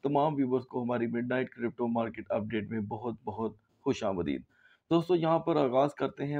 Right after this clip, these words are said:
मार्केट की सरमायाकारी में एक मरतबा फिर से सोलह बिलियन डॉलर की बड़ी कमी वाक़या हो चुकी है और बीटीसी डोमिनेंस, जैसे कि मैंने आपको पहले भी बताया था कि हमारे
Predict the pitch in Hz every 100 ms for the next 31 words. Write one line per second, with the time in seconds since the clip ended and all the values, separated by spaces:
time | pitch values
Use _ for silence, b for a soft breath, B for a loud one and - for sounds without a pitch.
0 | 139 131 123 135 - 135 - 117 120 135
1 | 135 127 123 127 117 117 113 117 113 120
2 | - 127 127 _ _ _ - - 156 156
3 | 160 131 131 123 117 120 117 127 107 120
4 | 127 131 123 117 120 104 123 113 113 113
5 | 120 120 117 b b b 139 135 135 143
6 | 139 147 120 123 139 139 139 _ _ _
7 | 104 127 113 113 123 123 123 117 117 -
8 | 120 135 123 123 120 120 117 123 117 123
9 | 117 120 135